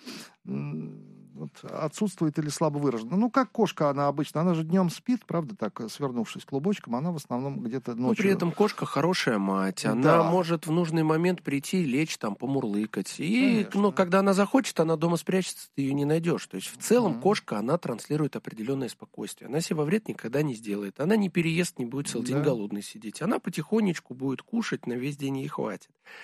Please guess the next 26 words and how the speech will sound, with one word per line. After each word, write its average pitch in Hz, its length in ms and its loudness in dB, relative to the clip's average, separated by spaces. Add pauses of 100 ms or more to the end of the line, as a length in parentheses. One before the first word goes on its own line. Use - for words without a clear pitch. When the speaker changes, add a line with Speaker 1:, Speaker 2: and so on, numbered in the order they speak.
(160)
Speaker 2:
То - 60 -4
есть 123 120 -6
это, 147 160 -2
в - 60 -14
принципе, 190 440 0
они 104 220 -4
там - 380 -12
ласковые, 120 460 -2
добрые 127 320 0
животные. 156 600 2 (440)
Другой 131 280 2
вопрос, 160 540 0 (280)
что 147 600 0 (500)
человек 156 320 0
должен 151 260 0
чувствовать 151 320 -2
себя 143 120 -4
комфортно 151 600 0
в 107 40 -2
этой 101 240 -6
роли. 104 340 -10
То - 60 -10
есть, - 160 -4
опять, 147 320 0
вот 107 140 -6
эту, - 220 -4